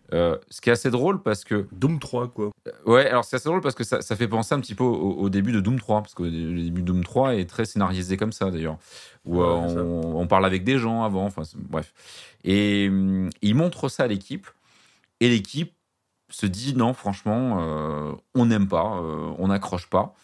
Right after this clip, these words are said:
Speaker 1: Et du coup, Romero, de manière, euh, comment dire, bah, le soir, euh, sans rien dire à personne, il s'amuse à faire des niveaux, alors que normalement, c'est pas son boulot. Il fait, il bricole deux, trois niveaux,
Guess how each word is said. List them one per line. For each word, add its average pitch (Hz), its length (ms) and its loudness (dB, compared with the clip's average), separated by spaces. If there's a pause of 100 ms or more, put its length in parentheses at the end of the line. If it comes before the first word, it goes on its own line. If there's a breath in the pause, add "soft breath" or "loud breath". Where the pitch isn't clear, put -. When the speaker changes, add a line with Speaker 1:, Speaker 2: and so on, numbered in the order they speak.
(880 soft breath)
Speaker 1:
Et 156 80 4
du 127 140 0
coup, 220 180 2
Romero, 139 640 0 (320)
de 104 160 2
manière, 127 640 2
euh, 80 1120 -2
comment 78 240 -4
dire, 78 200 -6
bah, 76 160 0
le 80 120 -2
soir, 104 600 2
euh, 80 800 -4
sans 98 220 0
rien 101 140 2
dire 95 200 0
à 82 80 -4
personne, 165 360 -2
il 135 60 0
s'amuse 117 540 0
à 95 100 0
faire 139 400 -4 (100)
des 92 360 0
niveaux, 117 380 0
alors 85 120 -2
que - 60 -12
normalement, 92 240 0
c'est - 180 -10
pas 127 140 2
son 120 240 -2
boulot. 101 360 0 (1040 loud breath)
Il 139 100 0
fait, - 240 0
il 110 140 -2
bricole 120 420 2
deux, 107 80 0
trois 95 240 -2
niveaux, 98 440 0